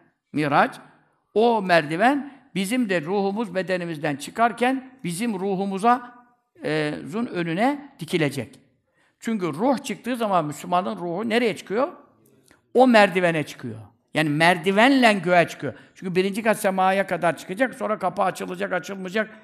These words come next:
kafirse açılmayacak, müminse açılacak. Adem Aleyhisselam orada murakabe edecek, ondan sonra yerini tayin edecek, illiğine gönderecek, sitçine gönderecek.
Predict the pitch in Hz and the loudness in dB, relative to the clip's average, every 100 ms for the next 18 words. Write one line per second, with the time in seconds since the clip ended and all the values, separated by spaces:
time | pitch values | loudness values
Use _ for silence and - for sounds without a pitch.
0 | _ _ 208 202 190 - 185 175 190 170 | _ _ 6 6 4 0 0 0 -6 -6
1 | 151 196 196 190 190 196 175 175 - 165 | -2 -2 -2 -6 -6 -6 -2 -2 -4 -6
2 | 147 226 254 - - _ _ _ _ 170 | 0 2 2 -4 -20 _ _ _ _ 4
3 | 185 202 190 - 190 190 185 175 185 180 | 6 4 0 0 0 0 0 2 2 2
4 | - - _ _ _ - - 147 170 185 | -8 -20 _ _ _ -16 -12 -8 2 2
5 | 180 180 180 156 135 220 220 - - - | 4 2 0 0 -2 -2 -2 -6 -14 -4
6 | 180 180 185 202 185 190 202 196 180 170 | -4 0 0 2 0 -2 -4 0 2 2
7 | 156 147 160 214 - 185 185 190 196 190 | -2 -4 -4 -4 -4 -6 -4 -6 -4 -4
8 | 175 160 147 131 196 - - - 202 196 | -6 -6 -8 -8 -10 -10 -16 -8 -4 -2
9 | 156 135 127 131 | -2 -8 -10 -14